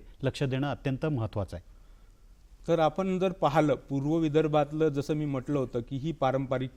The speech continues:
Speaker 2: पीक आहे.
Speaker 1: बरोबर.
Speaker 2: आणि शेतकरी ही लागवड करत असताना दोन तीन प्रकारच्या चुका करत असतात, त्यामुळं उत्पादनामध्ये घट येत असते. तर ती घट जर आपण बघितलं, येण्याची प्रमुख कारण म्हणजे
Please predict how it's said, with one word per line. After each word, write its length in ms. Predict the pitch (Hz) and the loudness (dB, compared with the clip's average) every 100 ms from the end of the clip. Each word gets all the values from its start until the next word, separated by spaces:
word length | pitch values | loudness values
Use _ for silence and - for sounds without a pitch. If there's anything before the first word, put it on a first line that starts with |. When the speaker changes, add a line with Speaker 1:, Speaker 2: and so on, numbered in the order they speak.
| - | -6
Speaker 2:
पीक 200 | 127 113 | -6 -6
आहे. 160 | 101 - - | -10 -16 -6
Speaker 1:
बरोबर. 240 | 143 110 120 | -2 -2 -4
Speaker 2:
आणि 300 | 127 160 180 | -4 -2 -2
शेतकरी 480 | - 151 - 190 196 | -4 -6 -4 -2 -2
ही 180 | 196 | 0
लागवड 380 | 175 127 135 170 | 0 0 4 4
करत 300 | 175 170 165 | 4 0 0
असताना 520 | 160 - 160 165 175 170 | -4 -6 -6 -4 -4 -6
दोन 340 | 131 151 180 | -4 -2 -2
तीन 220 | 170 180 | -4 -6
प्रकारच्या 480 | 175 151 151 151 165 | -6 -4 -4 -4 -6
चुका 300 | 147 123 147 | -8 -6 -6
करत 280 | 139 127 123 | -4 -6 -6
असतात, 300 | 110 - 120 - - - - | -10 -12 -16 -16 -20 -16 -4
त्यामुळं 300 | 175 185 185 | -2 0 0
उत्पादनामध्ये 760 | 170 - 156 143 143 143 135 | 0 0 -2 0 -2 -4 -4
घट 300 | 135 120 120 127 123 - | -2 -2 -2 -6 -8 -4
येत 220 | 131 123 | -4 -2
असते. 340 | 123 - 117 - - - - | -6 -8 -14 -14 -20 -20 -8
तर 100 | 151 | -4
ती 440 | 143 - 185 208 202 | -4 -4 0 2 2
घट 260 | 127 165 170 - - - - | 4 4 4 -2 -20 -20 -10
जर 180 | 139 156 | -2 2
आपण 340 | 143 135 160 143 | 2 0 -2 -2
बघितलं, 420 | 143 160 156 123 - | -2 -2 -2 -4 -6
येण्याची 460 | - 135 151 151 175 | -4 -2 -2 -4 -6
प्रमुख 340 | 170 143 156 175 - | -6 -4 -4 -4 -2
कारण 240 | 139 151 | -2 -2
म्हणजे 440 | 156 139 131 139 | -4 -4 -6 -8